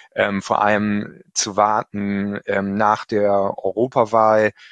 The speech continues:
aus verschiedenen, ähm, Gründen wäre t-, wohl tatsächlich nicht ratsam. Deswegen, ja,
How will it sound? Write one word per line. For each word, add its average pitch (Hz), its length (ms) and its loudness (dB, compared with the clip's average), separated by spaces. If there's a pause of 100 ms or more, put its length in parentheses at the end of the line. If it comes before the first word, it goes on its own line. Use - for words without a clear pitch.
(180)
aus 101 160 -8
verschiedenen, 107 1000 -4
ähm, 101 380 -2
Gründen 107 800 -4
wäre 98 460 -2
t-, - 220 -14
wohl 104 200 4
tatsächlich 101 580 -4
nicht - 240 -10
ratsam. 92 540 -6
Deswegen, 110 600 0 (400)
ja, 107 320 -2